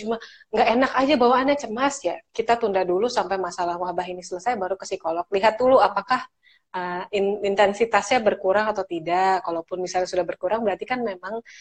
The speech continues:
muncul karena ada masalah saja nih. Tapi kalau memang sudah seles-,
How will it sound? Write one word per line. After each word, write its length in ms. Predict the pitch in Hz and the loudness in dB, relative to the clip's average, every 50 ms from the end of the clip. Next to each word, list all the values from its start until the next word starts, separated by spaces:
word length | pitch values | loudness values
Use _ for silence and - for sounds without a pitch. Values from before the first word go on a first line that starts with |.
| - - _ - | -20 -20 _ -6
muncul 280 | 185 180 175 - 247 254 262 262 | -6 -4 0 4 4 4 4 4
karena 180 | 202 180 175 196 185 185 | 2 -2 0 0 0 0
ada 140 | 180 190 202 202 196 | 0 0 0 0 0
masalah 320 | 180 - - 185 180 190 - - | -2 -2 -2 0 0 0 -2 -2
saja 220 | 185 170 165 175 185 185 | -4 -4 -2 -2 -4 -4
nih. 400 | 202 220 226 226 220 208 190 185 _ - | -2 -2 -2 0 0 -2 -4 -8 _ -18
Tapi 160 | - - 226 226 | -10 -8 -4 0
kalau 160 | 214 190 185 185 | 0 0 0 0
memang 240 | 180 175 175 175 170 | -4 -8 -10 -12 -12
sudah 280 | - 185 180 175 170 - - _ _ _ _ _ - | -10 -6 -6 -6 -6 -6 -10 _ _ _ _ _ -8
seles-, 360 | - 185 175 175 180 - - | -6 -4 -4 -4 -6 -10 -16